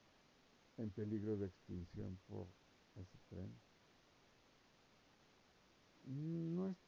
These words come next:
tanto que porque sea el tren, sino porque está mal trazado.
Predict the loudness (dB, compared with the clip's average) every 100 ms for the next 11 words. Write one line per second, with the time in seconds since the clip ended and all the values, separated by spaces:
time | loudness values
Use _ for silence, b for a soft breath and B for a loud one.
0 | 0 0 0 -4 2 4 4 2 -6 -20
1 | -20 -20 -20 -20 -20 -18 -12 -6 -6 -8
2 | -6 -6 -6 -2 -2 -2 -6 -8 -6 -6
3 | -10 -10 -6 -6 -6 -10 -6 -6 -6 -8